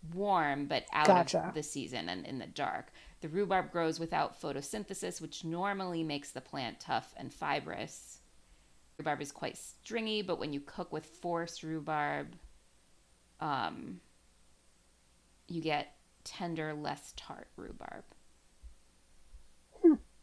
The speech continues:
Speaker 1: And apparently they pop.
Speaker 2: Like it, it, like it outgrows its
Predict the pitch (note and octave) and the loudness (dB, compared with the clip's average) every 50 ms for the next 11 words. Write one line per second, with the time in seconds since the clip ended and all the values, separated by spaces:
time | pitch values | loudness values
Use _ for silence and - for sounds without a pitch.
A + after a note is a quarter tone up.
0 | - - - - - - - - - - - - - - D#3+ D3+ D3+ D3+ D3 C#3+ | -20 -20 -20 -20 -20 -20 -20 -20 -20 -20 -20 -14 -6 -2 -2 0 0 0 -2 -4
1 | - - - D3+ D#3 - - F#3 F#3+ F#3 G3 G3 - - G#3 - - - - - | -6 -6 -6 -6 -6 -4 -4 -4 -4 -4 -4 -6 -4 -6 -6 -6 -6 -6 -8 -12
2 | - - - - - - - - - - - _ - - - - - - - - | -16 -20 -20 -20 -20 -20 -20 -20 -20 -20 -20 _ -20 -20 -20 -20 -20 -20 -20 -20
3 | - - - - - - - - - - - - - - - - - - - - | -20 -20 -20 -20 -20 -20 -20 -20 -20 -20 -20 -20 -20 -20 -20 -20 -20 -20 -20 -20
4 | - - - - - - - - - - - - G#3 A3 G#3+ G#3+ - - A3+ G3 | -20 -20 -20 -20 -20 -20 -20 -20 -20 -12 8 12 12 12 12 12 8 0 -2 -2
5 | - - - - - - - A3 F#3+ - - G3+ G#3+ G#3+ G3+ F#3+ G#3 G3 G3 F3+ | -2 -6 -14 -20 -16 -8 -6 -6 -6 -6 -4 8 12 12 12 12 12 12 12 12
6 | G3 F#3 F3+ - G3+ F#3+ F#3+ F#3+ F#3+ F#3+ F#3 F3+ - - - - | 10 8 10 10 10 10 10 10 10 8 8 8 6 0 -4 -4